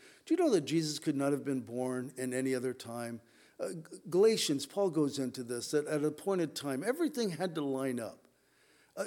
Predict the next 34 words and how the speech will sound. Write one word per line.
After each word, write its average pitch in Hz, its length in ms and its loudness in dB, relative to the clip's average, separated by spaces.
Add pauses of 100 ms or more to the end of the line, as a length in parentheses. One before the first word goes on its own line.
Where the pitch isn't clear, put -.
Jesus 233 400 4
had 202 220 6
to 196 80 8
have 151 120 4
been 143 200 2
born 127 360 0
when 127 140 0
the 127 80 -2
Romans 127 420 -2
were 117 160 -6
on 110 140 -6
the 104 160 -8
earth. - 380 -14 (480)
The 208 100 8
Romans 233 420 8
were 151 140 6
the 143 300 2
only 156 180 4
ones 143 280 2
that 143 80 -2
were 135 100 0
going 131 220 0
to 127 60 0
crucify 131 760 0 (140)
Jesus. 110 640 -8 (420)
N-, 202 160 -2
no 240 100 8
one 220 160 6
else 151 220 4
was 131 140 -4
going 131 180 -2
to 117 80 -4
crucify 123 600 -4
Jesus. 120 640 -8